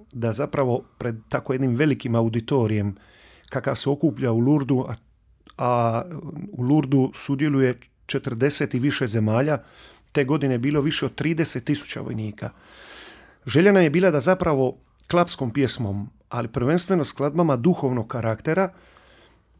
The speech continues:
m, na toj svečanosti otvaranja u Bazilici Pija desetog predstavljamo svoj narod,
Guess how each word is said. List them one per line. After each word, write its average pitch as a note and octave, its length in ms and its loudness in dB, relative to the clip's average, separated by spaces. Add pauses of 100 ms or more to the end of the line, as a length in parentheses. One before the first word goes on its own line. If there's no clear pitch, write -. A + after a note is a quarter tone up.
(160)
m, A#2 380 -6
na B2 160 -2
toj D#3+ 140 0
svečanosti D#3+ 520 0
otvaranja C#3+ 480 2
u B2+ 80 -2
Bazilici B2+ 500 0
Pija C#3 220 -2
desetog C#3 580 -2 (300)
predstavljamo D3+ 540 0
svoj D#3+ 240 0
narod, C#3 500 -2